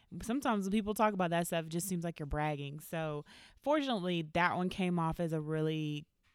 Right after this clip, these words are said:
great, slick joke. But some of the relationship ones are a little bit more stinging, at least for me personally, 'cause it's like, I, yeah, I am single. Um, and so when I get asked that question, like, "Why are you still single?" Well, that's one of those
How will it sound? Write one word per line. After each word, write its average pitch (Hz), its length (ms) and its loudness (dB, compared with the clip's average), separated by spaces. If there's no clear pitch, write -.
great, 160 420 -2
slick 151 420 -8
joke. 151 500 -6
But 170 280 0
some 320 140 2
of 330 60 4
the 269 100 6
relationship 214 560 4
ones 262 400 0
are 202 100 2
a 190 40 0
little 208 280 -2
bit 185 260 -4
more 175 640 -2
stinging, 220 960 0
at 175 100 -2
least 190 220 0
for 175 80 -2
me 175 140 0
personally, 175 480 -2
'cause 170 180 -6
it's 175 160 -8
like, 160 260 -2
I, 175 600 2
yeah, 190 500 4
I 180 200 4
am 208 300 2
single. 170 580 0
Um, 196 420 0
and 185 160 2
so 202 140 4
when 202 140 4
I 190 100 4
get 190 180 2
asked 208 260 4
that 196 160 4
question, 175 360 2
like, 156 140 0
"Why 156 180 2
are 170 80 4
you 180 100 4
still 165 200 -2
single?" 196 460 4
Well, 175 100 4
that's 208 280 0
one 220 100 0
of 208 100 0
those 175 400 0